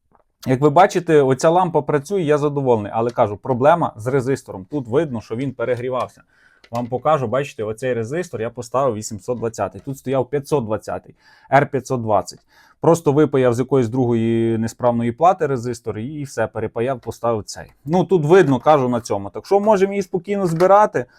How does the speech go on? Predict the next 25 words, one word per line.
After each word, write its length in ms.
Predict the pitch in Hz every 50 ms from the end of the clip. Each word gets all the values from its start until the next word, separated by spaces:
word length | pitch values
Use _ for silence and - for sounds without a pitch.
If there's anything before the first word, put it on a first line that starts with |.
| - - - _ _ -
Лампа 360 | 120 147 175 180 170 165 151
реально. 280 | 147 135 127 113 107 -
От, 240 | - 175 135 120 - _ _ - _ _ -
до 140 | 127 135 180
речі, 260 | 185 151 - - 131
зараз 280 | 151 226 233 160 -
ми 180 | 190 196 196 180
струмовими 480 | 175 - 165 160 160 156 175 175 165 156
кліщами 440 | - 170 185 180 - 143 120 120
також, 300 | 117 127 - - 131 110
давайте 300 | - 123 135 131 123 -
ми 120 | 123 127 127
її 100 | 127 120
залишимо. 640 | 117 135 139 160 190 190 185 - 110 98 95 98 107
Зараз 320 | 110 135 156 160 165 151
я 60 | 160 151
знову 200 | 160 185 175 151
болтик, 360 | 123 127 123 113 - 110 -
щоб 140 | - 107 107
не 80 | 113
загубив. 500 | 104 110 101 107 107 101 107 101 92 95 _ _
<laughs> 120 | - - -
Так, 200 | 165 - - -
цей 240 | - - 202 165
сюди. 360 | 143 - 147 143 139 139 123